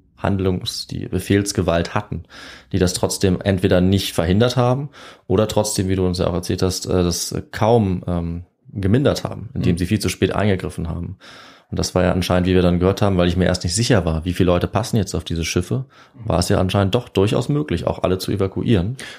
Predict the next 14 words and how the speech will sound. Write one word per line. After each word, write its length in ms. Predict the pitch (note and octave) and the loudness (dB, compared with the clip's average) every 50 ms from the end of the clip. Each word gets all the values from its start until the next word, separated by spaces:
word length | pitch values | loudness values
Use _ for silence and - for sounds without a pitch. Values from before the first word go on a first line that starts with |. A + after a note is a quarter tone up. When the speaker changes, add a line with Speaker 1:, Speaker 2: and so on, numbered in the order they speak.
| - - | -8 -2
Speaker 2:
Ja, 180 | A#2+ G#2+ G#2 A#2+ | 0 0 2 2
also 180 | B2+ A2+ A#2 | 0 0 2
das 120 | A#2 A#2 - | 0 0 2
Ganze 280 | - B2+ C3+ B2+ B2+ | 2 0 2 2 2
hat 80 | A#2 A#2+ | 0 0
nicht 120 | A#2+ A#2 A#2+ | 0 -2 -2
auf 120 | A#2+ - - - | -4 -6 -2 0
einmal 200 | B2 B2+ A#2+ A2+ | 2 4 4 2
stattgefunden. 720 | - - A2 - - - - - - A2 G#2 A2+ A#2+ A#2+ A#2 | 2 -2 -4 -4 -4 -8 -12 -10 -8 -8 -8 -6 -6 0 2
Speaker 1:
Ja. 140 | A2 G2+ A2 | 2 4 4
Speaker 2:
Also 160 | A2 G#2+ G#2+ | 2 0 -2
sind 180 | G#2 A2 B2 - | -4 -4 -4 0
immer 240 | C3 A#2+ A#2+ A2+ | 0 0 2 2
wieder 540 | A2 A#2 A2 A#2 A2+ A2+ A2+ A2 A2+ C3+ D#3 | 0 -2 -2 0 0 0 0 -2 -4 -6 -10